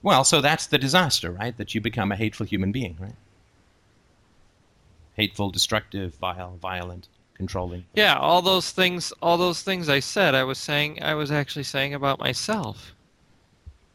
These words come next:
Speaker 1: Well, I think that you were saying about your mom, right? But there's, um, there's sort of a confusion here, right?
Speaker 2: Oh, there's a big confusion,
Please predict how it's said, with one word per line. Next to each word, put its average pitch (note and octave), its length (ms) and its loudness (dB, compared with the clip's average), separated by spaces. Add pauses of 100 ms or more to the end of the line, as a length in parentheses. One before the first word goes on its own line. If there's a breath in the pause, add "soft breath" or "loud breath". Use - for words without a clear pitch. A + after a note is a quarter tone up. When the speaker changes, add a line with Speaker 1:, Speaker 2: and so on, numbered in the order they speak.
(320)
Speaker 1:
Well, F#3 260 6
I E3+ 140 2
think G#3+ 220 6
that - 160 0
you F3 80 6
were D3+ 80 6
saying C#3+ 320 4
about B2+ 280 4
your A2 60 4
mom, A#2+ 400 4 (500 loud breath)
right? G#2 300 -2
But G#2+ 160 -2
there's, A2 320 2
um, F#2+ 520 0 (340)
there's G#2 160 -2
sort A#2+ 160 0
of G2 80 0
a G2 100 2
confusion G2+ 580 2
here, F2+ 260 -2
right? F#2+ 200 -6 (3500)
Speaker 2:
Oh, B2+ 160 4
there's - 220 -6
a - 40 -16
big - 220 -4
confusion, - 600 -14